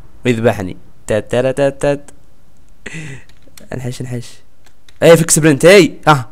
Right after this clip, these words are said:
ما يو-، ما يفك اشوى. والله اني قمت. طيب، هنا العالم ما سوى لود.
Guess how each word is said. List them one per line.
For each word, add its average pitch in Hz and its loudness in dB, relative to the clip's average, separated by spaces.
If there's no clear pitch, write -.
ما 151 6
يو-، 151 6
ما 185 4
يفك 151 0
اشوى. - -12
والله 127 0
اني 131 0
قمت. - -6
طيب، 117 -8
هنا 127 -2
العالم 113 -4
ما 113 -6
سوى 107 -6
لود. 104 -8